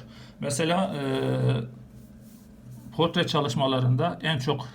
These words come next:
yaptığımız şeylerden biri, şöyle hep hafif bir örnek vereyim. Siz dediğim gibi, e, isterseniz, e, kurşun kalemle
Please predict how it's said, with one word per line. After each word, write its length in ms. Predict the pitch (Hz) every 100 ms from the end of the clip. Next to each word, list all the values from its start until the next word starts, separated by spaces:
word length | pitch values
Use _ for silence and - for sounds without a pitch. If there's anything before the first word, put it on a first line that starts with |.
| -
yaptığımız 540 | 131 123 135 127 -
şeylerden 460 | 135 131 127 123 127
biri, 340 | 147 156 - - - - - - - -
şöyle 420 | - 135 127 - -
hep 120 | 131
hafif 480 | 123 - 131 139 127
bir 100 | 139
örnek 360 | - 127 123 123
vereyim. 340 | 117 117 - - - - - -
Siz 280 | - 151 147
dediğim 320 | 131 135 143
gibi, 380 | 135 127 160 170 - - - -
e, 280 | 131 127 127
isterseniz, 840 | - - 131 131 131 139 123 -
e, 400 | 135 131 127 127 123 - - - - - - - - - - - - - - - - - - - - - - - - - -
kurşun 340 | 143 127 123
kalemle 580 | - 135 131 123 120 120